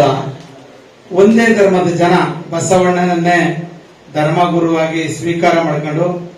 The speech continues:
ದೇಹವನ್ನೇ ದೇಗುಲವನ್ನಾಗಿಸ್ಕೊಂಡು, ಲಿಂಗಧಾರಣೆ ಮಾಡ್ಕೊಂಡಿರ್ತಕ್ಕಂತಹ ಜನ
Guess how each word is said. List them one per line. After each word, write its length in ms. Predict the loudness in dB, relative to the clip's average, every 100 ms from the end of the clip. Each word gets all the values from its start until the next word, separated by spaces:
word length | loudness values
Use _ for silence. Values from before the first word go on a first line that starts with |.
| -20 -20 -20 -20 -20 -20 -20 -20 -14 -2
ದೇಹವನ್ನೇ 720 | 2 4 4 4 2 0 2
ದೇಗುಲವನ್ನಾಗಿಸ್ಕೊಂಡು, 1500 | 0 2 2 2 2 0 -2 -4 -2 -2 0 0 -2 -6 -12 -20 -20 -8
ಲಿಂಗಧಾರಣೆ 680 | -2 2 4 4 4 4 2
ಮಾಡ್ಕೊಂಡಿರ್ತಕ್ಕಂತಹ 1160 | 0 -2 -4 -6 -6 -8 -10 -6 -4 -2 -2 0
ಜನ 140 | 0